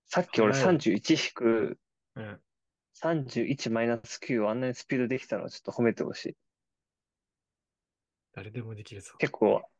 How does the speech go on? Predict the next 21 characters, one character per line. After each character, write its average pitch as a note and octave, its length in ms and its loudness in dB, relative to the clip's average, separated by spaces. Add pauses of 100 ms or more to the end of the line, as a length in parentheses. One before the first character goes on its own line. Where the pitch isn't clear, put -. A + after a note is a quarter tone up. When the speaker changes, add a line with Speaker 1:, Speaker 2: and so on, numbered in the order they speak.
Speaker 1:
当 A#2 80 0
て C3+ 140 4
ず C#3 120 8
っ C#3 40 4
ぽ - 200 2
う C3 40 6
で B2 100 6
言 - 80 -14
っ - 20 -20
て - 180 0
み B2 60 2
た A2+ 120 2
ん - 100 -8
で。 B2 100 -16 (520)
Speaker 2:
二 C3 120 0
十 A2+ 160 -6
二、 A2+ 460 -10 (240)
う - 40 -14
ん。 G2+ 300 -16 (960)
Speaker 1:
二 B2+ 100 6
十 G#2+ 440 2